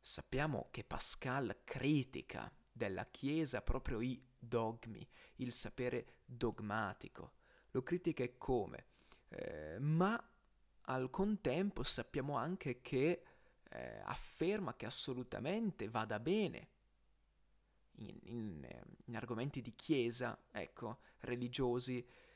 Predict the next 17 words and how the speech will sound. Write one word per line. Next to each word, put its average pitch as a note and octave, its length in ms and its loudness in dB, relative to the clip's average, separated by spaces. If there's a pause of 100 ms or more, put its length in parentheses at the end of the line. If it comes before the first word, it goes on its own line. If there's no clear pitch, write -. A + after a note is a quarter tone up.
(140)
utilizzare C3+ 800 4
il B2 60 2
cosiddetto B2 500 -2
principio B2 720 0
di A#2+ 100 0
autorità, A2 840 0 (520)
ovvero B2+ 280 2
il A2+ 100 0
principio D3+ 520 4
per A2+ 280 0
cui C#3 460 4 (580)
un C3+ 340 0
testo - 720 0
quanto E3 600 2
più C#3+ 360 2
è B2 340 4
autorevole, B2+ 1200 2